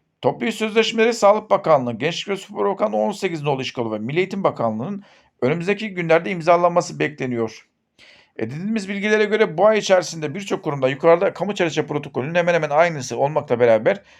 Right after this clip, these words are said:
çok küçük nüanslarla büyük kurumlarda toplu iş sözleşmeleri önümüzdeki haftadan itibaren imzalanması bekleniyor. Bilginiz olsun.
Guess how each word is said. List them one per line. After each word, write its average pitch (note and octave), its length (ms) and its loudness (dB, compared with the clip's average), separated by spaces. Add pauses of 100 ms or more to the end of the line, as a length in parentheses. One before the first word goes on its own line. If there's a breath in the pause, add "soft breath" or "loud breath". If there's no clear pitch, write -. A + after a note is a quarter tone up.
(140 soft breath)
çok - 220 -4
küçük E3 260 -12
nüanslarla D#3 680 2
büyük G3 200 -6
kurumlarda G#2+ 480 -2
toplu D3+ 260 -6
iş E3+ 100 -6
sözleşmeleri C3 580 -4
önümüzdeki F3 500 -2
haftadan C#3+ 280 -2
itibaren D#3 360 2
imzalanması D#3+ 680 0
bekleniyor. E3 560 -2
Bilginiz D#3+ 300 -4
olsun. E3+ 380 -2